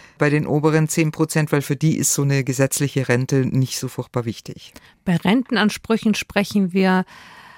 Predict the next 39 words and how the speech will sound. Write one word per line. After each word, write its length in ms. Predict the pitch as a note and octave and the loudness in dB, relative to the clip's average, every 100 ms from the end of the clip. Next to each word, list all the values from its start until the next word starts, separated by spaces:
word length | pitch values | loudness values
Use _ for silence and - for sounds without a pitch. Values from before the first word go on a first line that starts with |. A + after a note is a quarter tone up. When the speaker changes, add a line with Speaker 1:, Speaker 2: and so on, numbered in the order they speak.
| - _ _ - | -20 _ _ -4
Speaker 2:
ein 140 | G#3 | 0
bisschen 380 | F#3 G#3+ - F#3 | 0 0 0 0
von 180 | - F3+ | 2 0
der 120 | E3+ | 0
Zukunft, 680 | - D4+ - B3+ A#3+ - - | 0 0 0 0 0 -2 -2
also 320 | F#3+ F#3+ E3 | 0 0 0
was 180 | E3 - | -2 -2
bekomme 520 | D3+ - G3+ G#3+ G#3 | -6 -4 0 2 2
ich, 300 | F#3 F3 - | 0 -4 -4
wenn 500 | D3+ D3+ F3+ G3+ G3+ | -4 0 2 2 0
ich 300 | A3 G3 - | -2 -6 -2
dann 240 | E3 D3+ D#3 | 0 0 0
in 180 | G3 | 0
Rente 460 | E3+ D3+ C#3+ C3+ D3 | 2 2 0 -2 -6
gehe? 240 | - C3+ | -6 -4
Speaker 1:
Also 180 | D#3 D#3 | 0 2
da 140 | C#3+ C#3 | 2 2
geht's 220 | D#3 - | 0 0
um 80 | C#3+ | -2
die 100 | A#2 | 0
gesetzliche, 640 | A#2 B2+ - B2+ A#2 - | 0 0 0 -2 -4 -4
um 80 | B2 | -2
die 160 | C3 - | 0 2
Ansprüche 600 | D3+ - - C#3 C3+ C#3 | 2 0 -2 -4 -2 -4
in 260 | - C#3+ | 0 2
der 100 | C#3+ | 2
gesetzlichen 720 | A#2+ A#2+ B2+ - - A#2 B2 | 0 0 0 0 -2 -2 -4
Rentenversicherung, 960 | A2+ A2+ A2+ A#2 - - A2 - G#2+ G#2 | -4 -4 -6 -8 -8 -10 -10 -12 -10 -8
ja. 160 | G#2 - _ _ _ | -10 -12 _ _ _
Speaker 2:
Aber 180 | - G3+ | -4 0
Speaker 1:
ist 140 | G3 G3+ | 2 2
ja 100 | F3 | 2
Speaker 2:
nichts 140 | B2+ | 2
Speaker 1:
irgendwo 400 | E3+ F3+ D#3 E3 | 2 2 2 2
auch 220 | - C#3+ | 0 -6
ein 160 | - D3 | -6 -4
Vermögenswert, 920 | - C#3 C#3+ E3+ A#2+ - - - - | 0 0 0 -2 -4 -6 -8 -10 -12
ja. 120 | - C#3 _ _ _ _ _ _ _ | -12 -12 _ _ _ _ _ _ _
Speaker 2:
Nichtsdestotrotz 1080 | - C#4+ - C#4 A3 G3 A#3+ E4 - - - | 0 2 2 -2 -2 -4 -6 -6 -8 -12 -14